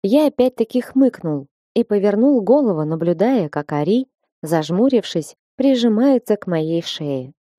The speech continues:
Ветер треплет её юбку с отчаянием голодного волка, так что видны стройные бёдра и даже округлость ягодицы.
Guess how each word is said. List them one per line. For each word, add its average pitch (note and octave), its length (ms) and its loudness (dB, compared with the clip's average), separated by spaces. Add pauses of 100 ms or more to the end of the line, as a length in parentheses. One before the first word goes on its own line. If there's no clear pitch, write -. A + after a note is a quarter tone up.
Ветер F#3+ 480 2
треплет F#3 580 -2
её F3+ 340 2
юбку E3 540 -2 (200)
с - 80 -20
отчаянием A3+ 760 2
голодного F#3+ 640 2
волка, F#3 500 0 (240)
так G3 260 -4
что - 160 -4
видны F3 420 2
стройные B3+ 580 2
бёдра D3+ 440 -2 (180)
и - 60 -2
даже G#3 540 2
округлость A3+ 760 0
ягодицы. F#3+ 840 -2